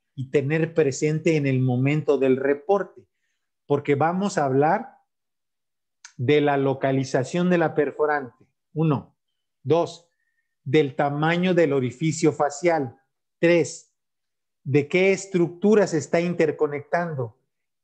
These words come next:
qué hay arriba en el sistema superficial, qué hay abajo en el sistema venoso profundo. Y cuatro, cómo se está comportando durante la evaluación funcional.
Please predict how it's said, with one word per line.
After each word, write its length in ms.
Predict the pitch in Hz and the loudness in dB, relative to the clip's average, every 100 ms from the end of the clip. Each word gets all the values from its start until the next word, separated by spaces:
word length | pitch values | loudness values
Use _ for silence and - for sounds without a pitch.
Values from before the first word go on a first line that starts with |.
| _ | _
qué 240 | - 165 | 0 2
hay 260 | 165 170 170 | 2 2 2
arriba 800 | 151 139 175 185 185 233 240 _ _ | 0 0 2 2 0 -4 -8 _ _
en 160 | 131 131 | -4 -2
el 60 | |
sistema 420 | 120 131 165 165 156 | -2 -2 0 2 0
superficial, 840 | 135 135 120 131 - 175 185 180 _ _ _ _ | -4 -4 -4 -6 -2 0 0 -4 _ _ _ _
qué 160 | - 170 | 0 2
hay 240 | 170 165 | 2 0
abajo 540 | 156 151 175 190 151 | 0 2 2 0 -4
en 60 | 135 | -6
el 100 | 120 | -6
sistema 360 | 135 131 151 143 | -6 -2 0 0
venoso 460 | 131 143 139 143 | 0 -2 -4 -4
profundo. 560 | 131 123 160 151 120 _ _ _ _ _ _ _ _ _ _ _ _ | -6 -8 -8 -12 -12 _ _ _ _ _ _ _ _ _ _ _ _
Y 180 | - 135 | -10 -4
cuatro, 680 | - 180 175 - 127 101 _ _ _ _ - | 0 0 0 -4 -6 -8 _ _ _ _ -4
cómo 240 | 165 160 | -2 0
se 120 | 156 | -2
está 280 | 135 175 165 | -2 -2 -2
comportando 1200 | 165 143 151 143 135 180 190 185 156 160 196 - _ _ _ _ _ _ _ - | -4 -2 0 -2 0 -2 -2 -2 0 0 -2 -14 _ _ _ _ _ _ _ -8
durante 1200 | 135 131 147 151 151 147 139 147 143 - - _ | 0 2 4 4 0 -4 -4 0 0 -2 -20 _
la 200 | 143 135 | 0 0
evaluación 680 | 135 131 127 127 120 160 160 | 2 0 2 0 0 0 0
funcional. 840 | 156 160 143 165 160 165 135 107 | 0 -2 0 2 2 2 0 -2